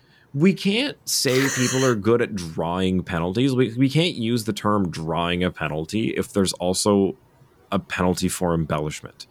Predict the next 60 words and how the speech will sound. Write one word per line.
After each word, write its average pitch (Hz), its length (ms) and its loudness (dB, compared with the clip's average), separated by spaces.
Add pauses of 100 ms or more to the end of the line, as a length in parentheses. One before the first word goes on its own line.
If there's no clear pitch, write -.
(240)
Like, 110 200 -2
if 120 120 -4
someone 160 380 -2
taps 120 420 -4
your 107 120 -4
foot 101 400 -2 (260)
and 95 140 0
you 95 80 2
fall 104 340 2
down 82 460 -2 (200)
and 87 120 -4
they 87 120 0
get 120 180 -2
called 110 220 -2
for 127 140 -6
tripping, 92 540 -2 (260)
like, 104 180 -2
you're 127 100 2
telling 131 280 0
me 147 120 2
that 123 220 0
guy 90 240 -2
couldn't 98 340 -4
have 101 120 -6
s-, - 160 -4 (240)
stayed 87 480 -2
on 90 160 -4
his 92 220 -6
feet 82 260 -6
if - 120 -6
he 98 100 4
wanted 82 380 -2
to, 123 340 0 (240)
if 117 100 -2
he 123 100 2
really 92 380 2
wanted 95 300 -2
to 107 80 -4
keep 104 240 -6
going? 117 320 -2
No, 123 260 0 (180)
he - 140 -4
went 131 260 -2
down 107 220 0
because 113 300 -2
he 117 80 0
drew 90 320 0
a 85 40 -4
penalty, 127 460 -2
because 98 300 -4
that's 123 280 -4
how 143 120 -6
hockey 151 420 -4
is - 140 -8
played. 147 260 -10
That's 104 260 -4
what 131 220 0
we 135 80 -2
call 104 320 -8
drawing 127 680 -2